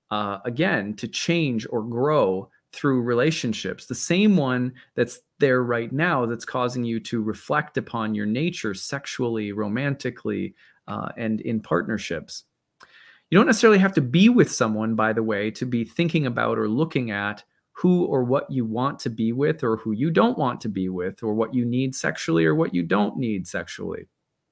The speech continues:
But by the time that the summer of two thousand twenty-five comes through, the individuating impulse of Uranus,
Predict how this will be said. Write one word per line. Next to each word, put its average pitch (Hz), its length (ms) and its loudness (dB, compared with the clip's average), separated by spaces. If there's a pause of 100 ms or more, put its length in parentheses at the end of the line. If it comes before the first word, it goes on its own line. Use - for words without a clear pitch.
(1040)
But - 120 0
by 139 120 6
the 139 120 2
time 185 400 2
that 165 240 4
the 135 80 -2
summer 131 320 0
of 117 100 -2
two 123 140 -2
thousand 113 320 -2
twenty-five 151 720 -2
comes 110 300 -4
through, 98 380 -2 (340)
the 131 300 0
individuating 147 960 4
impulse 123 580 -2
of 110 140 -6
Uranus, 117 640 -2